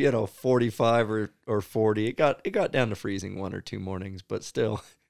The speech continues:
I had to leave it unzipped. And, you know, the, when it gets just a little bit colder, if the wind picks up, if you only have one medium weight zero degree bag, you're noticing that the temperature drop.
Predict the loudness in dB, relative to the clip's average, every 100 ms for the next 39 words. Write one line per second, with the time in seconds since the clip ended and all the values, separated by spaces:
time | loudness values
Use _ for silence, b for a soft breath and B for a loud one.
0 | _ -4 2 4 4 0 0 -2 0 2
1 | 2 0 -2 -2 -4 -8 -4 -2 0 2
2 | 0 -2 _ -6 -4 -2 -6 -4 -6 0
3 | 2 2 0 -2 0 2 2 2 0 -2
4 | -2 -2 -2 -4 -2 -2 -2 _ -12 -6
5 | -4 -4 -2 0 -2 -2 -4 -4 -6 -10
6 | -14 -16 -8 -6 -4 -4 -6 -8 -10 -12
7 | -4 -2 -2 -4 -8 -8 -4 -2 -2 -4
8 | -6 -8 -8 -4 -2 -2 0 -2 -2 -4
9 | -4 -6 -6 -4 -4 -4 -10 -10 -8 -10